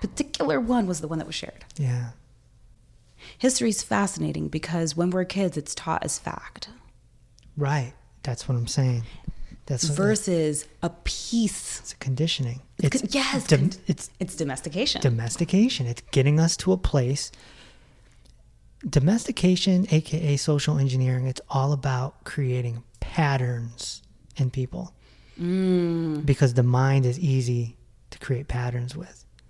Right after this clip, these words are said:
Speaker 2: you
Speaker 1: Mm.
Speaker 2: know? Just like mice. They do it with mice.
Speaker 1: Have you read The Untethered Soul by Michael Singer?
Speaker 2: I have not.
Speaker 1: Ooh, I recommend.
Speaker 2: Okay,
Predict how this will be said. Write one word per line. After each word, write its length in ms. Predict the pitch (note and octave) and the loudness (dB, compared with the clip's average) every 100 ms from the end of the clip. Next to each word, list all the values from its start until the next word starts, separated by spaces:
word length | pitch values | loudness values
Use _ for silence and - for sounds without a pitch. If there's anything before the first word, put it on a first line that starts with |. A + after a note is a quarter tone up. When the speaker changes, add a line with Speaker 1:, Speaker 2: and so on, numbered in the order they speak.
| - - - _ | -20 -20 -20 _
Speaker 2:
you 140 | C3 A2+ | 0 0
Speaker 1:
Mm. 40 | |
Speaker 2:
know? 260 | A2 A2+ - - - - - - - | 0 -4 -8 -18 -20 -20 -20 -20 -10
Just 160 | - D#3 | -2 0
like 120 | C3 | 2
mice. 680 | B2 A2 A#2+ A#2+ - - - - - | 2 2 2 0 -2 -6 -12 -8 -2
They 80 | B2+ | 2
do 140 | C3+ | 2
it 60 | C3+ | 2
with 140 | B2+ | 0
mice. 600 | B2 A#2+ B2+ C3+ - - - - _ - - _ | -2 -2 -2 -4 -6 -12 -20 -20 _ -20 -20 _
Speaker 1:
Have 140 | - D#3+ | -8 -2
you 60 | E3+ | -2
read 120 | F3 | 0
The 100 | G3 | -2
Untethered 480 | F3+ F#3+ F#3 G3 F#3 | -4 -6 -6 -6 -6
Soul 300 | D3+ C#3+ D3+ | -8 -6 -6
by 120 | D#3 | -8
Michael 240 | D3 D3+ | -8 -10
Singer? 420 | - C#3+ D3+ D#3+ F3+ | -10 -10 -8 -12 -2
Speaker 2:
I 40 | C3 | 0
have 140 | A#2+ | 0
not. 280 | B2+ B2+ C#3+ - - - - - - | -2 -6 -14 -20 -20 -20 -20 -20 -10
Speaker 1:
Ooh, 760 | C#4+ C#4 C4+ B3+ A3 F#3+ E3 D3+ - - - | -6 -4 -4 -4 -8 -10 -12 -14 -16 -18 -14
I 100 | F3+ F#3+ | -14 -12
recommend. 600 | F#3 F#3+ - E3 D3+ D3 | -14 -16 -12 -12 -4 -2
Speaker 2:
Okay, 260 | C3 - | -2 -4